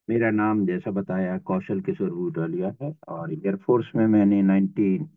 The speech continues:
सेवेंटी फ़ाइव से नाइनटीन नाइंटी सिक्स तक, अ, service की है और स्वेच्छा से नाइंटी सिक्स में मैंने as a junior warrant officer,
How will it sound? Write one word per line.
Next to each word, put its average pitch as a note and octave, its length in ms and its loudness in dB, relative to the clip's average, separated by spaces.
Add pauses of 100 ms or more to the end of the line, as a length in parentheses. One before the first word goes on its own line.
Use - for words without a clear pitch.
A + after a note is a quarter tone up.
(140)
सेवेंटी G2 380 0
फ़ाइव F#2+ 300 0
से G2+ 180 -6
नाइनटीन F#2 380 -2
नाइंटी F#2+ 340 -4
सिक्स - 360 -14
तक, F#2 160 -6
अ, E2+ 480 0
service F2+ 420 -2
की E3+ 240 2
है D3+ 260 -6 (580)
और F#2+ 400 0
स्वेच्छा A#2+ 640 0
से G#2+ 480 0
नाइंटी G2 420 -2
सिक्स G2 320 -12
में G#2+ 120 0
मैंने F2+ 480 0
as E2 80 -6
a F2+ 120 -2
junior F2+ 360 -2
warrant E2+ 300 -12
officer, D#2+ 380 -6